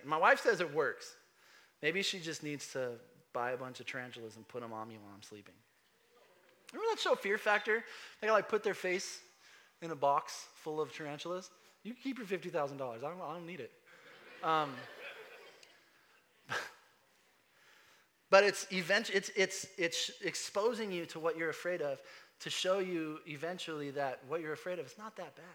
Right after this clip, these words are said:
Right? So how this might work in a spiritual sense is, um, you know, I grew up poor, and so I was so afraid of financial security. And s-, when I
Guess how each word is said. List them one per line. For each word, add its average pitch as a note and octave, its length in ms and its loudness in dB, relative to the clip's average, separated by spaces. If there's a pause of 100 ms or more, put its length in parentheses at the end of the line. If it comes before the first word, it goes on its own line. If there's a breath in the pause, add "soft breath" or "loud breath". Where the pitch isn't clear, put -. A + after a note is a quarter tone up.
(1300 soft breath)
Right? D3 260 -4
So F#3+ 160 2
how F#3 220 8
this G#3+ 180 0
might F#3 220 2
work E3+ 240 2
in D3+ 80 -6
a C#3 40 -8
spiritual F3 380 -6
sense C3+ 420 -12
is, C3 200 -12 (400 loud breath)
um, C3 400 -8 (360)
you C#3+ 80 -10
know, C#3 140 -6
I C#3 120 4
grew D3+ 240 0
up D#3 180 0
poor, E3 300 4
and D#3 120 -2
so D3+ 140 2
I C#3+ 80 6
was C3+ 100 0
so E3 240 0
afraid D#3 480 -4
of C3+ 80 -6
financial C#3 580 -6
security. - 540 -12 (720 soft breath)
And C#3 140 -8
s-, - 200 -10 (220)
when D3 100 0
I D3+ 220 4